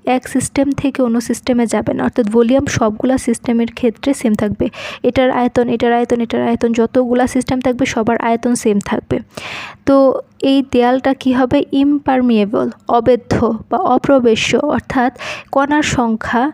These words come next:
এই দেয়াল ছেড়ে, অর্থাৎ এই সিস্টেম ছেড়ে অন্য কোনো সিস্টেমে যেতে পারবে না। তার মানে এন এর সংখ্যা সেম থাকবে প্রতিটি সিস্টেমের ক্ষেত্রে বা কণার সংখ্যা সেম থাকবে। এবার কথা হচ্ছে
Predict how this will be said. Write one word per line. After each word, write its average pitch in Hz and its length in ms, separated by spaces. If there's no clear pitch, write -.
এই 269 280
দেয়াল 269 340
ছেড়ে, 226 360
অর্থাৎ 226 280
এই 285 420
সিস্টেম - 540
ছেড়ে 254 500
অন্য 285 320
কোনো 247 240
সিস্টেমে 240 440
যেতে 233 200
পারবে 214 300
না। 185 100
তার 247 140
মানে 277 180
এন 233 180
এর 254 100
সংখ্যা 262 340
সেম 240 260
থাকবে 247 380
প্রতিটি 254 600
সিস্টেমের 220 540
ক্ষেত্রে - 360
বা 247 100
কণার 254 300
সংখ্যা 254 300
সেম 220 220
থাকবে। - 380
এবার 294 300
কথা 240 260
হচ্ছে 254 360